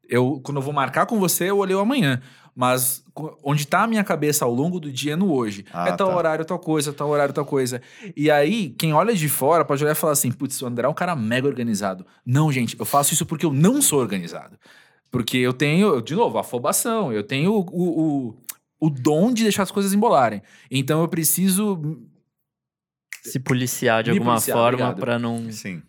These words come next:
Speaker 3: embolar tudo.
Speaker 1: Exatamente. Eu preciso, é, é, é quase ser,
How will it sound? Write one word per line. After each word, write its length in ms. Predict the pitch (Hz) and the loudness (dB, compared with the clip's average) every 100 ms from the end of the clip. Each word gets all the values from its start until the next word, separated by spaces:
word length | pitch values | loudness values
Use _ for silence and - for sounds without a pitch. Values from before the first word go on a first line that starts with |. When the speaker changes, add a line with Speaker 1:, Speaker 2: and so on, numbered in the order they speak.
| - | -6
Speaker 3:
embolar 500 | 117 117 113 107 107 | 0 2 4 2 -2
tudo. 380 | - 95 92 92 | -10 -16 -16 -4
Speaker 1:
Exatamente. 760 | 156 175 139 139 143 156 120 123 | 0 2 4 2 2 -2 -4 -6
Eu 60 | |
preciso, 420 | 113 151 156 175 147 | -6 -4 0 2 4
é, 360 | 131 123 131 | 2 2 0
é, 40 | 123 | -2
é 20 | |
quase 380 | 127 143 156 175 | 0 2 2 0
ser, 480 | - 170 156 131 | 0 0 2 0